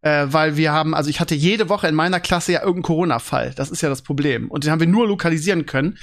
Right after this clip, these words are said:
weil wir testen, so. Und das fährt nach den Ferien weg. Das heißt, dann testen wir nicht mehr. Das heißt, in jeder Woche habe ich, also meiner, meiner Erfahrung nach jetzt in diesem Schuljahr habe ich einen Corona-Fall in meiner Klasse,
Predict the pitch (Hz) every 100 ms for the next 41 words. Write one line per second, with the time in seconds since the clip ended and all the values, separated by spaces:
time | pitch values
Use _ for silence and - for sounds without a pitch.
0 | - - - 147 139 - 254 - - 120
1 | - - - 135 135 127 - 175 120 -
2 | 151 - 165 185 254 277 - - _ _
3 | - - - 170 180 220 208 151 135 131
4 | 135 127 120 139 160 151 - - - _
5 | 147 131 175 233 180 180 143 147 180 -
6 | _ _ - 139 139 131 - _ 165 185
7 | 196 156 175 180 151 185 196 214 208 190
8 | 190 185 185 202 180 160 - 175 196 -
9 | 170 202 - 147 139 143 - 131 214